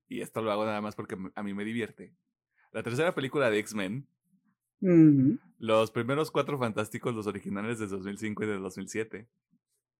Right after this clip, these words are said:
Speaker 1: Ghost Rider y Ghost Rider dos con Nicolas Cage, <laughs> Venom, Venom dos, Uncharted, Mobius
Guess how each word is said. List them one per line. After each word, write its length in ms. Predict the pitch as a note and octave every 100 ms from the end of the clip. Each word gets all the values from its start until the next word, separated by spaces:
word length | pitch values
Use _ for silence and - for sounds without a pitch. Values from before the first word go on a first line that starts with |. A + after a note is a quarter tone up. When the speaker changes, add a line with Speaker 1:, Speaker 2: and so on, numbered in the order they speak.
| - - _ _ _ _ _ _ _ _ _
Speaker 1:
Ghost 260 | A#2+ C3+ D3+
Rider 360 | D#3 D3+ B2 -
y 80 |
Ghost 220 | G#2+ B2 C3
Rider 260 | C3+ B2
dos 200 | A2 A2+
con 140 | - A2
Nicolas 360 | G#2+ A2+ G#2
Cage, 260 | A#2 G2+ G3+
<laughs> 600 | - A3 - - - F#3 _ _ _ - E3 _ _ _ _ _ _ _ _ _ _ _ _ - - -
Venom, 640 | G#3 - D#3 E3 F3+ F3+ C3+ _ _ _ _ _ _ _ _ _ - -
Venom 480 | - D3 F3+ D#3+ C3
dos, 520 | A#2 C#3+ C3 - - - _ _ _ _ - _ _ _ - - - -
Uncharted, 800 | C3+ C3 - D3+ D#3+ E3+ F3+ E3+ _ _ _ _ _ _ _ _ _
Mobius 580 | B2 C#3+ D#3+ F3+ F3+ -